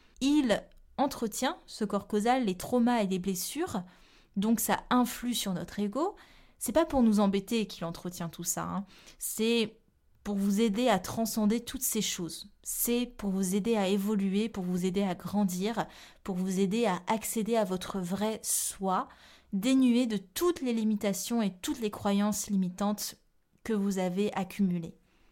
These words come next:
Votre âme, elle est venue pour vivre tout ça, elle est venue pour vivre ces expériences. Elle a choisi, avant de s'incarner, les points sur lesquels elle veut évoluer. C'est toujours dans le but de vous reconnecter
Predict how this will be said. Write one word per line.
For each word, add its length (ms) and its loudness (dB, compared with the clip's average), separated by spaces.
Votre 320 0
âme, 280 -2
elle 140 2
est 80 2
venue 420 2
pour 260 -8
vivre 320 -10
tout 180 -14
ça, 280 -4
elle 120 -6
est 40 0
venue 360 2
pour 160 -4
vivre 180 -4
ces 260 -8
expériences. 720 -4
Elle 140 2
a 80 2
choisi, 760 0
avant 220 0
de 100 -2
s'incarner, 720 0
les 180 4
points 300 2
sur 180 -4
lesquels 320 0
elle 120 0
veut 220 0
évoluer. 640 -2
C'est 260 -8
toujours 460 -2
dans 120 0
le 120 2
but 520 -6
de 220 -2
vous 200 0
reconnecter 720 -4